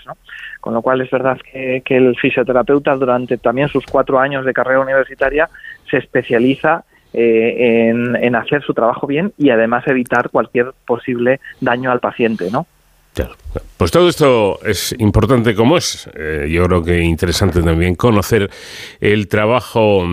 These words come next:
Speaker 2: de estos profesionales que seguro, seguro, seguro que todos en algún momento de nuestra vida vamos a tener que pasar o hemos pasado ya por sus manos. Y aprovechando esto, quiero, Julio, a través, eh,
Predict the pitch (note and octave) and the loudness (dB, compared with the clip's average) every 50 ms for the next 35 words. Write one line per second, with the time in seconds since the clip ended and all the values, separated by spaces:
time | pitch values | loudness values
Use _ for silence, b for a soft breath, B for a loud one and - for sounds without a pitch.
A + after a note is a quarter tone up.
0 | F2 F2 D#2+ D#2+ E2+ E2+ E2 E2+ - - G2+ F#2 - - - G#2 F#2+ F2 - - | 0 0 0 0 0 2 2 0 0 0 -2 -2 -2 -2 0 2 2 2 0 -4
1 | - - F#2 F2 D2 F2+ E2 E2+ F2+ F2 G2 A2 A#2 A#2 B2 A2+ - _ - G#2 | -4 -2 -2 0 0 -2 -2 0 0 0 2 2 2 0 0 -2 -4 _ -2 -2
2 | G2+ - - - - - - - - - - C3 B2+ B2+ D#3+ G3 F#3+ F#3 F3 - | -2 -2 -4 -10 -18 -12 -6 -4 -2 0 2 2 2 4 4 4 4 4 4 2
3 | - - C3 B2 C3 C#3 C3 C3 G#2+ - G#2+ G#2 A#2+ C#3 C#3+ D#3 C#3+ - - - | 2 2 2 4 4 4 4 4 4 4 4 4 4 6 4 4 2 0 0 -2
4 | C3+ A2 - - - F3 C#3+ G2+ D#2+ - - - - - _ - G#2 G#2 G#2+ G#2+ | -2 -2 0 2 2 2 2 2 -2 -4 -6 -12 -18 -10 _ 0 2 2 2 2
5 | A2+ C3 D#3 D3+ D3+ B2+ G#2+ F#2+ F2+ - - G2+ G#2 A#2 D3 - - A#2+ G#2+ B2 | 2 2 2 4 4 4 4 2 2 0 0 2 2 4 2 4 2 2 4 4
6 | C3+ B2+ C3 C3 B B B B B B B - F2+ G#2 A#2+ C3+ C3 - C3 A#2 | 4 4 4 2 B B B B B B B -2 0 2 4 4 2 2 0 0
7 | - G#2+ F#2+ G#2 A#2+ A2 G#2 A#2+ G2+ - F#2+ F2 - A#2+ A#2 A2+ - - _ - | 0 0 0 0 0 0 0 0 0 0 -2 -2 0 0 0 -2 -2 -6 _ 0
8 | G#2+ G#2+ G#2+ A2+ A#2 A2 - - G#2 F#2 - G#2+ F#2+ F2 F2+ F#2 G2 G2 B B | 2 2 4 2 2 0 0 -2 -4 -2 0 2 2 4 4 2 2 0 B B
9 | B B B B B B B _ _ A2 G#2+ G#2 G2+ G2+ - - A2 G2 F2 D#2+ | B B B B B B B _ _ 2 4 4 2 0 -2 0 0 0 0 0
10 | F2 F#2+ G#2 G2 F2+ E2 D#2+ D2+ - - E2+ F2 F2 E2+ E2 D#2 D2+ - F2+ F2 | 0 0 0 0 0 -2 -4 -6 -6 -6 -4 -2 0 0 0 0 0 0 2 2
11 | E2+ - - A#2+ A#2+ C3 C3+ C3+ C3+ C3+ C3+ - - - C3+ - - - B2 A#2 | 2 2 0 0 2 4 6 6 6 6 4 4 2 2 0 0 2 2 2 4
12 | B2 B2+ A#2+ B2 B2 A#2+ G#2+ F#2 F#2+ - - A2 A#2 B2 B2+ C3 B2 B B B | 6 6 6 6 6 6 4 2 0 0 0 2 4 6 6 4 4 B B B
13 | B B - - D#2+ F2 F2 D#2+ F#2 F#2+ G2 G#2 G#2 F#2+ - - G#2 | B B -8 -4 -2 0 0 2 2 2 4 4 2 0 0 2 2